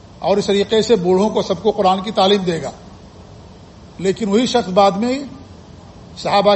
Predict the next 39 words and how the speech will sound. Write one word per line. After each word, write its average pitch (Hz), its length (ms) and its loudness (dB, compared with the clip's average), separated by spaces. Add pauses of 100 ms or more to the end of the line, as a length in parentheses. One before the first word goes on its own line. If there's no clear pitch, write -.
کی 190 80 -2
منہج 185 300 -2
سے 185 80 -4
نکل 202 240 -2
کر 220 180 -2
کے 226 160 -2
علی 196 160 0
رضی 180 120 -2
اللہ 185 380 0
تعالیٰ 175 220 -2
عنہ 175 180 -8
کو 185 140 -8
قتل 175 280 -8
کیا 151 160 -6
تھا 135 100 -12
اس 131 160 -16
نے۔ 110 100 -18 (1120)
اور 175 220 -2 (220)
جب 165 180 -8
قتل 208 260 0
کیا 214 180 2
اور 214 80 6
جب 190 140 0
اس 156 100 -6
کو 208 160 -2
سزا 190 240 2
دی 196 60 -2
جانے 180 220 -2
لگی 208 340 -2 (380)
تو 170 80 -8
اس 175 100 -8
نے 202 120 -4
کہا 196 220 2
کہ 208 140 -4
مجھے 185 260 2
ایک 190 140 0
بارگی 180 320 0
مت 247 180 -4
مارنا 208 320 2